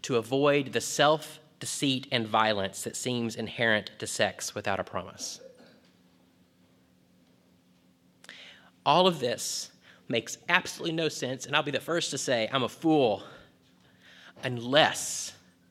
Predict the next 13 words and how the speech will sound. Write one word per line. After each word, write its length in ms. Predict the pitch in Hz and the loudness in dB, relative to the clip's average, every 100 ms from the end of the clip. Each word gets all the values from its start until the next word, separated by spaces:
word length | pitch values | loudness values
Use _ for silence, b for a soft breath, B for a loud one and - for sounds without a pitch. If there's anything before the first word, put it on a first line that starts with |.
| _ b b b | _ b b b
Jesus 480 | - 143 156 143 - | -2 2 2 0 -4
died 340 | 113 127 151 | 2 4 6
on 100 | 156 | 2
a 60 | 143 | 0
cross 480 | - 123 107 107 - | 0 2 2 -2 -6
and 160 | 120 107 | -6 -2
rose 280 | 127 131 | 0 0
from 160 | - 123 | -4 -4
the 80 | 113 | -4
dead 420 | 113 104 101 98 b b b b _ - | -2 -2 -2 -6 b b b b _ -2
and 240 | 120 110 - _ _ _ _ | -2 -2 -12 _ _ _ _
completely 760 | 123 - - 156 175 - 156 143 | -8 -8 -6 2 2 2 -2 0
remakes 640 | 135 120 117 110 - | 0 2 0 0 -8